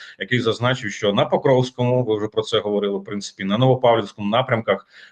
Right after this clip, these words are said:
е, ми нині зараз спостерігаємо справжнє загострення. І, ну, за словами пана Трегубова, це елемент ось такої літньої кампанії та тиску, на який російські війська кидали основні свої зусилля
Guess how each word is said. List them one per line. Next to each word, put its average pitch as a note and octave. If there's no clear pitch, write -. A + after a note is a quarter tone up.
е, F#2
ми C3
нині C3
зараз G#2+
спостерігаємо G2+
справжнє G#2+
загострення. B2
І, F#2+
ну, G2+
за G2+
словами A2
пана G2+
Трегубова, C3
це F3
елемент D#3
ось A#2
такої A#2+
літньої C3+
кампанії A#2
та G2+
тиску, C3+
на F2+
який G2+
російські G2+
війська G2
кидали G2+
основні A2
свої G2
зусилля A#2+